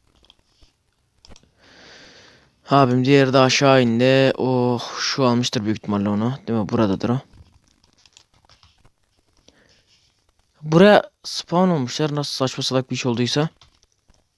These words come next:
Tüydür. Ettir bunları buraya at. Kırk altı tane vardı. Yine etimiz birikmiş burada. S-, baba biraz bir garipleşiyor şu an Minecraft.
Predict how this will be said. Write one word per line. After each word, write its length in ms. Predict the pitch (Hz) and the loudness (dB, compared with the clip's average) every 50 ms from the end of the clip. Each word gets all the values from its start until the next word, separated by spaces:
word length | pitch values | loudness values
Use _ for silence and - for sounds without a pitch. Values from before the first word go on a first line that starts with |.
| _ _ _ _ _ _ _ _ _ _ - - _ _ _ _ _ _ _ _ _ _ _ _ _ _ _ _ _ _ _ _ - | _ _ _ _ _ _ _ _ _ _ -20 -20 _ _ _ _ _ _ _ _ _ _ _ _ _ _ _ _ _ _ _ _ -2
Tüydür. 460 | - 165 143 117 85 92 87 82 73 - _ _ _ _ _ _ _ - | 2 4 4 4 4 2 -2 -2 -4 -6 _ _ _ _ _ _ _ -4
Ettir 400 | 113 104 - _ - 117 110 113 | -4 -4 -6 _ -8 -8 -4 -2
bunları 240 | 110 110 110 110 | 0 0 0 0
buraya 160 | 107 113 113 117 | 0 0 0 0
at. 100 | - - | 0 -2
Kırk 200 | - - - 139 | -4 -2 0 2
altı 200 | 131 123 - - | 2 2 2 0
tane 220 | 156 147 139 131 | 0 0 2 2
vardı. 260 | 131 131 131 131 127 | 2 0 0 0 0
Yine 180 | 131 131 135 127 | 0 0 0 0
etimiz 320 | 123 131 135 135 123 - 120 - - | 0 -2 -2 -4 -4 -6 -8 -12 -10
birikmiş 500 | 104 101 113 117 - 131 123 - - - | -8 -6 -6 -4 -4 -4 -6 -6 -8 -4
burada. 220 | 95 107 135 151 - _ _ _ _ _ _ _ _ _ _ _ _ _ _ _ _ _ _ _ _ _ _ _ _ _ _ _ _ _ _ _ - | -2 -2 -2 -2 -4 _ _ _ _ _ _ _ _ _ _ _ _ _ _ _ _ _ _ _ _ _ _ _ _ _ _ _ _ _ _ _ -20
S-, 220 | - - - - - | -18 -16 -16 -16 -10
baba 460 | - 107 131 131 139 147 139 147 147 | -4 0 2 4 4 4 2 2 0
biraz 360 | 151 170 175 175 160 147 135 | 2 4 4 4 4 2 -2
bir 200 | 135 139 139 131 | -4 -4 -4 -4
garipleşiyor 580 | 117 135 127 127 131 - - 135 131 147 151 143 | -2 -2 -2 -2 -4 -4 -6 -6 -6 -4 -6 -6
şu 140 | - 123 117 | -6 -6 -6
an 60 | 107 | -6
Minecraft. 600 | 107 104 104 107 - 135 135 - _ _ - - | -6 -8 -8 -6 -4 -4 -4 -4 _ _ -14 -14